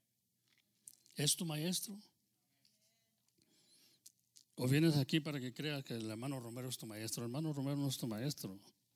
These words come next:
Puede ser un maestro, pero el que es maestro de todos es Dios. Él es mi maestro.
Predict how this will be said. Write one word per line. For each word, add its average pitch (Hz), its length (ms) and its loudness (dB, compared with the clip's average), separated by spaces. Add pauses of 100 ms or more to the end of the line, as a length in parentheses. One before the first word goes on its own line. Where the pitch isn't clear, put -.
(1600)
Puede 147 200 6
ser 147 180 6
un 143 140 4
maestro, 139 480 2
pero 117 360 -8 (380)
el 113 200 -4
que - 80 -4
es 135 140 -2
maestro 131 500 0
de 113 80 -2
todos 123 380 0
es 120 260 4 (240)
Dios. 147 600 0 (2250)
Él 151 160 4
es 170 220 10
mi 143 120 10
maestro. 117 840 4